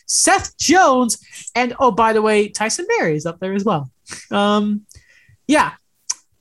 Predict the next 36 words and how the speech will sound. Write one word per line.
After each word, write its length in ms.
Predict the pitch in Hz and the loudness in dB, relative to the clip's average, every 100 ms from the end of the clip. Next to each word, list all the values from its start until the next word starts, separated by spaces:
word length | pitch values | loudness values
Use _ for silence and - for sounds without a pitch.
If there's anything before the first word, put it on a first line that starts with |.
| _ _ | _ _
Uh, 200 | 196 190 | -2 -2
Tony 280 | 180 226 226 | 0 0 0
DeAngelo 800 | 190 196 240 254 269 269 294 - - | 2 4 4 4 4 4 2 -4 -6
is 180 | 196 | -4
there. 380 | 185 220 269 269 - - | 0 0 0 -4 -12 -4
Uh, 300 | 175 185 185 - - | 0 2 0 -6 -4
he 100 | 202 | -2
has 200 | 214 196 | 0 0
a 40 | |
lot 220 | 196 208 | 0 0
of 80 | 196 | 0
the 80 | 196 | -2
young 240 | 185 196 | -2 -2
American 420 | 190 175 190 196 185 | -2 -2 -2 -4 -4
players, 340 | 196 190 180 | -2 0 -2
Turcotte, 640 | - 196 185 190 185 160 - _ - | -2 -2 0 2 2 0 -4 _ -6
uh, 180 | 175 170 | -4 -4
Caulfield's 680 | - 185 185 - 185 175 | 0 2 2 2 0 2
up 180 | 180 175 | 0 -2
there 200 | 185 175 | 0 0
as 120 | 165 | 0
well, 220 | 190 190 185 | -2 -2 -2
Trevor 320 | - 175 160 | -4 -4 -4
Zegras. 840 | 143 180 190 180 180 170 165 - - - - _ | -2 0 2 2 2 2 0 -4 -10 -20 -20 _
Um, 300 | 185 185 185 185 | -2 -2 -2 0
they're 180 | 226 | 2
a 60 | 226 | 2
pretty 260 | - 262 247 | 0 0 2
well-known 540 | 226 233 226 220 208 | 2 2 2 0 0
group 320 | 202 202 - - - | 0 -2 -4 -12 -6
over 240 | 185 170 | -4 -4
there. 320 | 170 151 147 _ _ _ | -4 -4 -8 _ _ _
Um, 480 | 185 202 202 202 196 - _ | 2 4 4 2 -2 -8 _
is 240 | 262 226 - | 0 0 -2
J 300 | - 320 381 | 2 2 2
P 240 | - | -2